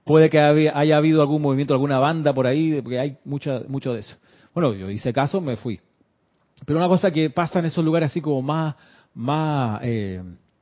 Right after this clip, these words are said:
lejano oeste, tienen esa, esa onda así como que sálvese quien pueda, la ley del más fuerte, es que tú miras en las casitas, qué sé yo, y en esos lugares no hay iglesias.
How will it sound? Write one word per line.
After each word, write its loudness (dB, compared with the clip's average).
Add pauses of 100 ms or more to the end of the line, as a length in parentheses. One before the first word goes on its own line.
(140)
lejano 0
oeste, 2
tienen -4
esa, -2
esa -4
onda -2
así -4
como -6
que -4
sálvese -4
quien -6
pueda, 0
la 0
ley 2
del -2
más -4
fuerte, -6 (340)
es 2
que 2
tú -2
miras 2 (100)
en 4
las 2
casitas, -2
qué 0
sé -2
yo, -6
y -2
en 0
esos 2
lugares 4 (400)
no 0
hay 0 (460)
iglesias. -4